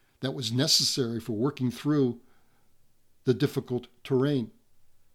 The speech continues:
At its peak, the Central Pacific employed more than ten thousand Chinese men, to the point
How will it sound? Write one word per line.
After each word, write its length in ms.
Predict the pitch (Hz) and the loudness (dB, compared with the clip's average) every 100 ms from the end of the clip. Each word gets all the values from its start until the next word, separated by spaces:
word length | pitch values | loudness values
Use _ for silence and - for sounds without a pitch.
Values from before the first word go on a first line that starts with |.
| _ _ _ _ _ _ _ _ _ _ _ _ _ _ _ _ - | _ _ _ _ _ _ _ _ _ _ _ _ _ _ _ _ -4
At 160 | 147 160 | 0 2
its 160 | 156 | 0
peak, 440 | - 190 175 - - - - | -2 -2 -2 -4 -14 -20 -10
the 80 | 127 | -4
Central 380 | - 151 139 147 | 0 2 2 -2
Pacific 600 | - 139 - 143 131 - | -2 -2 0 -2 -4 -6
employed 420 | - 139 - 151 139 | -4 -4 0 0 2
more 320 | 135 143 147 | 4 4 4
than 200 | 139 131 | 2 0
ten 360 | - 170 165 | 0 -2 -2
thousand 580 | 147 151 143 143 139 147 | -2 -2 0 0 0 -2
Chinese 540 | - 143 143 143 139 120 | -2 0 2 4 2 2
men, 340 | 135 131 95 - _ _ _ - - - _ - - _ _ _ _ | 0 0 -4 -12 _ _ _ -20 -20 -20 _ -20 -20 _ _ _ _
to 80 | 135 | -4
the 100 | 110 | -4
point 420 | - 180 147 - | -2 2 2 0